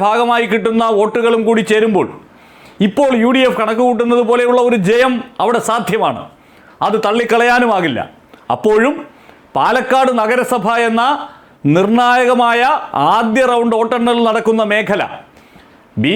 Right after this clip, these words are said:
ജെ പിയെ എങ്ങനെ സഹായിക്കുന്നു എന്നതിനെ ആശ്രയിച്ചിരിക്കും ഈ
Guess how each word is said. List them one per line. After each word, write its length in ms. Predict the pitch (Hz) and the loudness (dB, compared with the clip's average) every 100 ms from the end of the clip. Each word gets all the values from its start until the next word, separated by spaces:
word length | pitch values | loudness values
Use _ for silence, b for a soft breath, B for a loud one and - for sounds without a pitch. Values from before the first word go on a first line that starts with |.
| 226 | 0
ജെ 80 | 240 233 | -2 0
പിയെ 240 | 233 226 226 151 175 | 0 0 0 -2 -2
എങ്ങനെ 260 | 214 240 247 220 | -2 -2 -2 -2
സഹായിക്കുന്നു 540 | 190 240 233 240 233 226 | -2 -2 -2 0 2 2
എന്നതിനെ 320 | 226 226 226 220 | 2 0 0 0
ആശ്രയിച്ചിരിക്കും 720 | 226 226 226 220 220 208 170 120 - - _ _ _ b b b b b _ | 0 0 0 0 -2 0 -2 -4 -12 -20 _ _ _ b b b b b _
ഈ 20 | 170 | -2